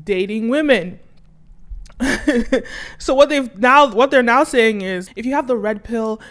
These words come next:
you understand female nature. And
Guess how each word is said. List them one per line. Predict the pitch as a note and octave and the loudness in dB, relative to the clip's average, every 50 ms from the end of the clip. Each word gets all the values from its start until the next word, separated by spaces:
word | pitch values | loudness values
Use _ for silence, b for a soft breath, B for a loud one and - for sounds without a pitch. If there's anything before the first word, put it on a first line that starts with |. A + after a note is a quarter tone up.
| B B B | B B B
you | F#3 E3+ - _ - | -16 -16 -14 _ -6
understand | A#3 B3+ C4+ B3+ C4+ B3+ - - - G#3+ G3+ G3+ G3+ G3 G3 G3+ G3 - _ | -4 -4 -4 -4 -6 -8 -10 -12 -12 -10 -10 -10 -10 -10 -10 -12 -14 -18 _
female | _ - - - A3 G#3+ G#3 G3+ G3+ G3 G3 G3 F#3+ F#3 F#3 F#3 | _ -20 -16 -12 -10 -10 -10 -10 -10 -12 -12 -12 -12 -12 -12 -12
nature. | F#3 F#3 F3+ F3 F3 E3+ - - E3 D3+ - - B B B B B B B B B B _ - | -14 -14 -14 -14 -16 -14 -14 -14 -14 -14 -16 -18 B B B B B B B B B B _ -6
And | G#3 G#3 G#3 G#3 G3+ G3+ F#3+ | -4 -4 -2 -4 -6 -8 -10